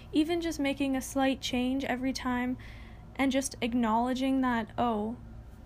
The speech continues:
how they just yelled at me had nothing to do with me and it had to do with them." So already knowing that, I can go about my day differently. And if you can catch yourself and acknowledge it every time,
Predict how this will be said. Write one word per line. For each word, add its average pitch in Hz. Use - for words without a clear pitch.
how 262
they 262
just 262
yelled 233
at 269
me 285
had 254
nothing 240
to 240
do 240
with 240
me 254
and 233
it 233
had 233
to 226
do 226
with 226
them." 233
So 269
already 277
knowing 285
that, 233
I 240
can 262
go 262
about 247
my 247
day 240
differently. 214
And 254
if 269
you 285
can 277
catch 269
yourself 262
and 254
acknowledge 247
it 302
every 247
time, 247